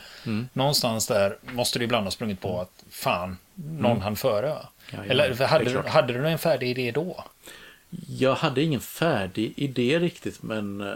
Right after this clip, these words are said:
Speaker 1: när jag började med detta, men insåg ganska snabbt då att hans karriär för en,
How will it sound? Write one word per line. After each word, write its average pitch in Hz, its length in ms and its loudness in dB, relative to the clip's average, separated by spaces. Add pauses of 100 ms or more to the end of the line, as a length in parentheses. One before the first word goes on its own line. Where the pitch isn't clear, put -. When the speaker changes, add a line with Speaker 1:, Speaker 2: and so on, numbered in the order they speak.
(140)
Speaker 1:
när 107 140 -2
jag 104 140 -2
började 113 480 -2
med 139 140 -4
detta, 131 300 -8
men 98 140 -6
insåg 143 800 -4 (880)
ganska 104 520 -4
snabbt - 800 -8 (300)
då - 320 -8
att - 380 -10 (300)
hans 107 400 -2
karriär 104 580 0
för 101 220 -4
en, 98 180 -6